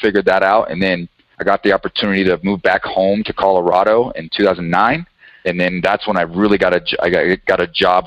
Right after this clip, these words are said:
for a, you know, a large roofing company a-, as a salesperson, independent. And then just, you know, we, uh, back against the wall, I literally had nothing else to lose in life. And,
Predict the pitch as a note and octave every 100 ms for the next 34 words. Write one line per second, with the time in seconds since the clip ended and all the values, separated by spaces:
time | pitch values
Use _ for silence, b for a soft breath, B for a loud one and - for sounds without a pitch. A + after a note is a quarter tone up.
0 | - F#2 E2+ E2 C2 E2+ F2+ E2 D#2+ F2
1 | F2+ F2 F2+ F2+ F2 - E2+ E2+ E2 E2
2 | B B B - E2 - F2 E2+ - F2+
3 | E2+ E2 - D#2+ - D#2 D#2 F2 - G2
4 | F2+ F2 - D#2+ E2 D#2+ D#2 b b b
5 | b - F2+ - - - _ _ - F2
6 | E2+ E2 F#2 F2+ E2+ C2+ B1+ - C2+ A1
7 | - E2 F2 G2 - G#2 F#2+ F#2+ F2 G2+
8 | G2 E2 F2 F2+ F#2+ G2 F2 E2 F#2+ G2
9 | G2+ F#2 - E2 F2 F#2+ G2 E2+ E2+ F2+
10 | G2+ B2+ - E2+